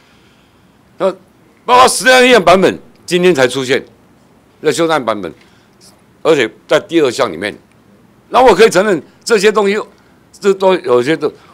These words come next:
非常值得来参考。所有人提的版本，啊，本党党，党团的版本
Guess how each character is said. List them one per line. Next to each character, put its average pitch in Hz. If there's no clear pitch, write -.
非 185
常 131
值 120
得 113
来 104
参 110
考。 -
所 -
有 233
人 202
提 185
的 208
版 156
本， 120
啊， 196
本 202
党 170
党， 123
党 123
团 135
的 147
版 127
本 98